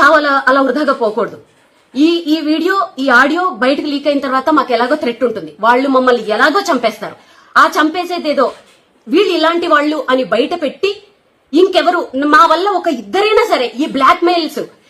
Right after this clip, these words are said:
దీంట్లోంచి, ఇది ఇండైరెక్ట్ మర్డర్ అండి, ఇండైరెక్ట్ మర్డర్ తెలుసా? ఐదు కోట్లు కట్టలేక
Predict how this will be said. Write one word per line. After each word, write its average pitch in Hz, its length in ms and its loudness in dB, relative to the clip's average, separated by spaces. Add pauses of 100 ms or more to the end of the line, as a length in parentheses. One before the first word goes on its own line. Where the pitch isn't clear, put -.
(200)
దీంట్లోంచి, 302 580 2
ఇది 339 120 -2
ఇండైరెక్ట్ 440 460 0
మర్డర్ 339 320 0
అండి, 285 340 -4 (540)
ఇండైరెక్ట్ 480 440 2
మర్డర్ 359 300 2
తెలుసా? 311 320 -2 (580)
ఐదు 381 280 4
కోట్లు 403 300 0
కట్టలేక 330 580 2